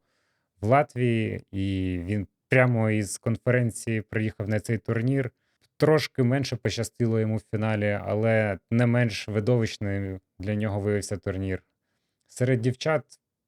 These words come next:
першими стали Катя Стеєм з Нідерландів з Лаурою Людвіг. І тут неможливо не відзначити легендарність, е, цієї пари.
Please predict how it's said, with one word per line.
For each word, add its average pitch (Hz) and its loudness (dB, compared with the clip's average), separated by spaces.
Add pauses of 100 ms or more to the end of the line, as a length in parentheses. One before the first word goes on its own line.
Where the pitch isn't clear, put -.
(120)
першими 131 2
стали 113 2
Катя 117 0
Стеєм 110 -2
з 95 -8
Нідерландів 107 0
з 98 -6
Лаурою 110 2
Людвіг. 120 0 (680)
І 101 -2
тут 127 0 (160)
неможливо 123 2
не 117 0
відзначити 101 -2 (160)
легендарність, 98 -4
е, 90 -6 (800)
цієї 139 2
пари. 113 2